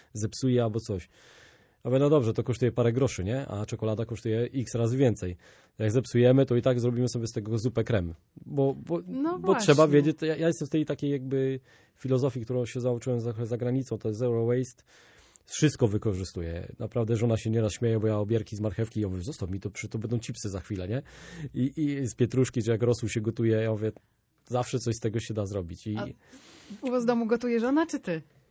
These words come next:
Speaker 1: Powiem tak, no teraz jak jestem na tym, y, po tej operacji kolana, ja częściej, tak? Y, żona nigdy nie lubiła gotować, chociaż teraz zaczęła eksperymentować sama i się sama tym rajcuje. Ja, ja się śmieję, mówię, w końcu zobaczyłaś, co to jest gotowanie.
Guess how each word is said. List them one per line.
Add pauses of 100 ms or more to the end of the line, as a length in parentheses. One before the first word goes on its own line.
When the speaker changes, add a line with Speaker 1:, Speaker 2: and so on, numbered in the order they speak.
(180)
Speaker 1:
Powiem
tak,
no
teraz
jak
jestem
na
tym,
y,
po
tej
operacji
kolana,
ja
częściej,
tak?
Y,
żona (100)
nigdy
nie
lubiła
gotować,
chociaż
teraz
zaczęła
eksperymentować
sama
i
się
sama
tym (200)
rajcuje.
Ja,
ja
się
śmieję,
mówię,
w
końcu
zobaczyłaś,
co
to
jest
gotowanie.